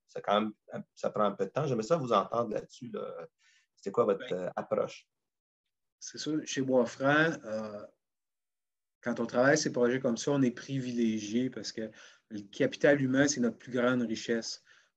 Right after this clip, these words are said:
Speaker 2: Nos gens ont toujours été impliqués dans notre culture d'amélioration, d'innovation, de changement. Donc, ça se fait d'une manière naturelle, ce genre d'approche-là.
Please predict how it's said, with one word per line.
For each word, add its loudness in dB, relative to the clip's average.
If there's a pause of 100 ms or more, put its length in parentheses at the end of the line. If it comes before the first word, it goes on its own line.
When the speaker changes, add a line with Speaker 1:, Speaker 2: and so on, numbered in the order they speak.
(120)
Speaker 2:
Nos 0
gens 6
ont 4
toujours 4
été 2
impliqués -2
dans -4
notre -2
culture 0
d'amélioration, 2
d'innovation, -4
de 0
changement. -8 (480)
Donc, 0
ça -2
se -4
fait 4
d'une 0
manière 2
naturelle, 0
ce -8
genre -6
d'approche-là. -10